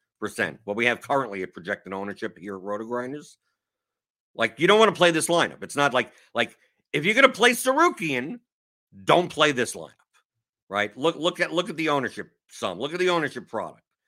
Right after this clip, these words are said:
Look how many duplicate, you're gonna have, this, this lineup is gonna be duped thirty, forty, fifty times. I mean, whatever, right? That just completely destroys your E V in the contest,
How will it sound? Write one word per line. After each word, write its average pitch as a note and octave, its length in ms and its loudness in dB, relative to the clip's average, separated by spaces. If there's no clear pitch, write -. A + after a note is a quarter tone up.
Look E3+ 160 0
how A3 80 4
many G#3 140 2
duplicate, E3 580 -8
you're D#3 120 -6
gonna G3+ 180 0
have, C3+ 240 0
this, D#3+ 180 -10
this F3+ 320 -10
lineup G3 280 2
is D3+ 80 -12
gonna E3 120 -4
be D3+ 80 -4
duped C#3+ 320 -6
thirty, C3+ 260 0
forty, B2+ 380 -8
fifty B2 340 -10
times. C3 440 -4
I G#2+ 60 -6
mean, G#2 200 -12
whatever, A#2 260 -4
right? F2+ 160 -10
That B2+ 160 -4
just B2+ 200 -14
completely D3+ 600 -6
destroys A2+ 600 -4
your G#2 120 -10
E G#2 180 -12
V F#2 160 -10
in F2 80 -8
the D2+ 80 -16
contest, - 600 -20